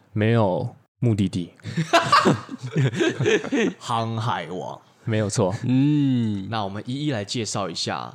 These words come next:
Speaker 2: 请这三位船长，
Speaker 1: 嗯。
Speaker 2: 哦，来出来跟我们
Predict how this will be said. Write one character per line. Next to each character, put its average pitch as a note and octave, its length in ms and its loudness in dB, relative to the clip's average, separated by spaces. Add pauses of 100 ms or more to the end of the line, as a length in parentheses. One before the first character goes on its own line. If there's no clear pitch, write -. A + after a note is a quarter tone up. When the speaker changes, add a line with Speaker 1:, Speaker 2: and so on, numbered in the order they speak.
(200)
Speaker 2:
请 G2 220 -10
这 B2 100 -6
三 A#2 240 -4
位 G#2 360 -2
船 G2+ 400 -4
长， - 200 -4 (680)
Speaker 1:
嗯。 A2+ 240 2 (280)
Speaker 2:
哦， G2+ 260 -2
来 G#2 120 -2
出 A#2+ 180 -2
来 G#2 120 2
跟 A#2+ 100 -4
我 G#2+ 60 -2
们 F2+ 180 -8